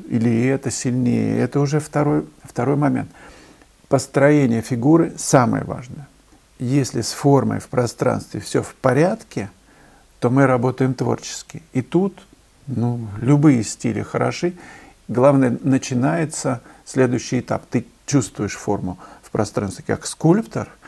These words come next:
и ты начинаешь думать, как это, какими способами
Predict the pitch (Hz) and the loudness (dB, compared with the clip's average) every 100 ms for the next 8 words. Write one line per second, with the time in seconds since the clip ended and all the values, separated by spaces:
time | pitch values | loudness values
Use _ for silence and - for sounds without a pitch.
0 | - - _ - 160 131 127 - 135 147 | -20 -20 _ -12 -4 -2 -2 -2 -2 0
1 | 143 - 120 143 147 131 - - 131 139 | -2 -6 -2 2 2 0 -4 2 2 2
2 | - - 120 - 104 - _ _ - - | -6 -6 -6 -4 -6 -6 _ _ -20 -20
3 | - 117 - 151 127 - - 143 165 135 | -6 -4 0 2 2 -4 2 2 2 -2
4 | 110 101 95 | -6 -6 -10